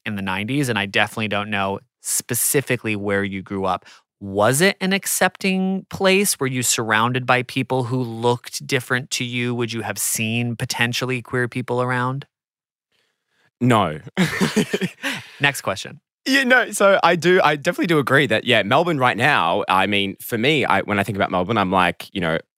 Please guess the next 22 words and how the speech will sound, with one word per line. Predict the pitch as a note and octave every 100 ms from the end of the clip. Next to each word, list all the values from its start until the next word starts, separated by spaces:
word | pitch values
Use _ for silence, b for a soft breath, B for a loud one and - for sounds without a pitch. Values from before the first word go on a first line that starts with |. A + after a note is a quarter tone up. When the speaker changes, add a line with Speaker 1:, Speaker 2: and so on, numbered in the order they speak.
| -
Speaker 2:
a |
cultural | - G#2+ - G#2+
hub, | F#2+ F#2 F2+ F2+ -
it, | F2
you | G2+ F#2
know, | F2 D#2+ D#2+ -
um, | E2 E2 E2 D#2+ _ _ _ - _
uh, | F#2 F2 E2+ F2 F2 E2+
you | G2
know, | E2+ D#2+ E2+
a | F2+
very, | G2+ F#2 F2+ F2+ -
like, | E2 D#2 - -
you | F#2+
know, | D#2 D#2 - -
queer-friendly, | - G#2+ G2 G2 F#2+ F#2+ E2+
inclusive, | F#2 - F2+ - F2
like, | F2+ F2
multicultural | F2 F2 - F2 F2+
environment. | F2 E2 E2 E2+ D2 B2+
Speaker 1:
Mm. | C3+
Speaker 2:
Um, | F2 E2 E2+ F2